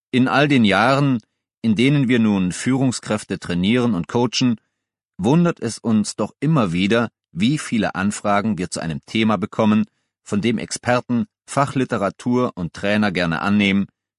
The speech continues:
dass es eigentlich gegessen ist. Kein Tag vergeht, ohne dass ein Vorgesetzter fragt: „Eigentlich weiß ich schon, wie Motivation funktioniert, aber wie führe ich denn nun konkret ein Motivationsgespräch?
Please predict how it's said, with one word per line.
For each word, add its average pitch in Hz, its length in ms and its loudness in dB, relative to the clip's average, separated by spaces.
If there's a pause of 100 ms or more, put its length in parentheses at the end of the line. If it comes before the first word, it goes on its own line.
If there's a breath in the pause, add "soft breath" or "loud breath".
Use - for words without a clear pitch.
dass 95 160 -6
es - 180 -10
eigentlich 90 680 -2 (180)
gegessen 113 440 0
ist. - 320 -18 (480)
Kein 147 380 2
Tag 113 280 0
vergeht, 101 540 -2 (220)
ohne 135 360 2
dass 110 180 -2
ein 92 160 -4
Vorgesetzter 104 680 -2
fragt: - 500 -2 (760)
„Eigentlich 98 840 -2
weiß 120 360 0
ich 98 160 -4
schon, 85 540 -2
wie 80 160 -4
Motivation 85 800 -4
funktioniert, 95 800 -2 (540)
aber 101 300 0
wie 127 320 0 (300)
führe 165 340 0
ich 87 200 -8
denn 87 200 -2
nun 87 280 -2
konkret 92 720 -4 (160)
ein 87 160 -4
Motivationsgespräch? 85 1300 -4